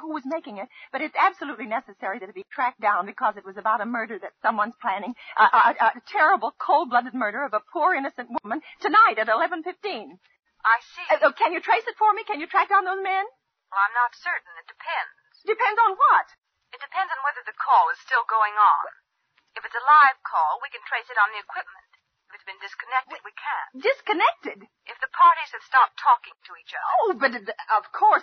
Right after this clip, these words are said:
Speaker 1: they must have stopped talking to each other by now. That was at least five minutes ago, and they didn't sound like the type who would make a long call.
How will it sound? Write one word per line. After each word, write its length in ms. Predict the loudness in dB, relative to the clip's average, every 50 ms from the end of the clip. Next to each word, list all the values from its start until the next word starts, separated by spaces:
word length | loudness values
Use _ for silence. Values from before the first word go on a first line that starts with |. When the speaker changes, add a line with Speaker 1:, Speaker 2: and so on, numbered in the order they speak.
| -2
Speaker 1:
they 80 | -6 -10
must 320 | -6 -6 -6 -6 -8 -12
have 80 | -8 -4
stopped 240 | -4 -4 -4 -4 -4
talking 320 | -4 -4 -4 -6 -12 -16
to 80 | -14 -6
each 80 | -4
other 160 | -4 -4 -2 0
by 240 | 2 2 2 2
now. 400 | 2 0 2 4 6 6 6 6
That 160 | 4 2 0 0
was 80 | -4 -10 -8
at 80 | -8
least 240 | -8 -10 -12 -14 _ _ 4
five 240 | 4 4 4 4 0
minutes 400 | 0 -2 -2 -2 -4 -6 -8 -4
ago, 240 | 0 0 2 2
and 80 | 0 -2
they 160 | -4 -6 -6
didn't 240 | -8 -10 -12 -14 -14 _ 0
sound 240 | 2 2 2 4
like 160 | 2 0 0 0
the 160 | -4 -4 0
type 240 | 2 2 2 2 0
who 80 | -6
would 80 | -6 -6
make 240 | -4 -4 -4 -4 -4
a 60 | 0
long 420 | 2 4 6 6 4 4 0 -4
call. 560 | -4 -4 -4 -4 -6 -10 -12 -10 -10 -12 -12